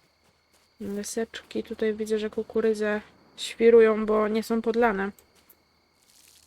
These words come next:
No właśnie, właśnie. One już się tutaj zaraz, słuchajcie, wyłożą na lewą stronę, że tak się wyrażę, <laughs> kolokwialnie mówiąc.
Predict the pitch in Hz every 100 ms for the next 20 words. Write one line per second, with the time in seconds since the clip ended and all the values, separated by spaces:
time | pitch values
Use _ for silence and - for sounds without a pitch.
0 | _ _ _ _ 214 202 196 185 - -
1 | 180 190 190 - 185 180 180 190 185 -
2 | 202 - 202 202 202 - _ _ _ _
3 | _ _ - 214 214 - - - - _
4 | _ _ - - 214 220 214 - 226 220
5 | - _ _ _ _ _ _ _ - 208
6 | 240 240 233 233 226 226 220 226 - 254
7 | 220 202 196 208 - 208 214 202 202 233
8 | - 240 - _ - 233 226 - 240 226
9 | 214 214 196 202 233 - -